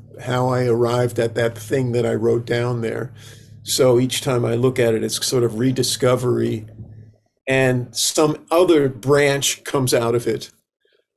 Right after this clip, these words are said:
Um, and so I'm looking at that as a sort of a catalog of, let's say, I don't wanna say my material, but a catalog of things that I've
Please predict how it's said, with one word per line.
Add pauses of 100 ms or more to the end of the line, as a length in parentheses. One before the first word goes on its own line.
(120)
Um, (840)
and
so
I'm
looking
at
that
as
a (1500)
sort
of
a
catalog
of,
let's
say, (840)
I
don't
wanna
say
my
material,
but
a
catalog
of
things
that
I've